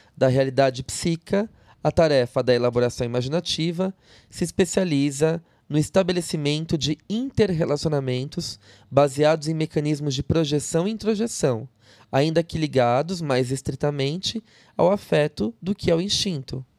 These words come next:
No período do complexo de Édipo, a elaboração imaginativa atuará na formação da identidade sexual, por meio da elaboração da fase fálica,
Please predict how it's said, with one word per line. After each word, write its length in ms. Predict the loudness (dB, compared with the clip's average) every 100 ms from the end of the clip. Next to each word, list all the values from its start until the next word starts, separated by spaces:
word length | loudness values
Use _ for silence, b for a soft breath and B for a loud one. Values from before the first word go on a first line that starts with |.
| b b b b
No 120 | 2
período 360 | 4 4 2 0
do 100 | -2
complexo 560 | -2 0 0 -2 -6
de 140 | 0 2
Édipo, 540 | 4 2 -2 -4 -6 -6 b b b
a 100 | 2
elaboração 520 | 4 4 2 0 -2
imaginativa 920 | 0 0 0 -4 -2 -2 -2 -2 -4 -6 b b b
atuará 480 | 0 4 4 4 0
na 100 | 0
formação 540 | -2 -2 -2 -2 -2
da 80 | -2
identidade 600 | -2 -2 -4 0 0 0
sexual, 640 | -4 -4 0 2 2 -2 -10 _ B B B -2
por 140 | 0
meio 240 | 2 2 2
da 80 |
elaboração 540 | 2 2 2 0 -2 -4
da 80 | -2
fase 320 | -2 -2 -4
fálica, 640 | -2 0 2 -2 -4 -6